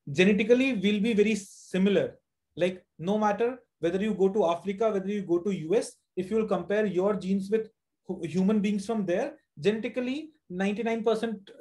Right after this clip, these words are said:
genes would remain same, right? Uh, same, within same species, you can mate together. So whether you mate with a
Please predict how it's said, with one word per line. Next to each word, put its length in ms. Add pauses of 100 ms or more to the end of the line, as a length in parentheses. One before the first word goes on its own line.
genes 320
would 140
remain 280
same, 360 (840)
right? 260 (360)
Uh, 300 (220)
same, 440
within 260
same 240
species, 480
you 140
can 260
mate 260
together. 380 (2250)
So 280 (120)
whether 500 (140)
you 160
mate 420 (640)
with 200
a 220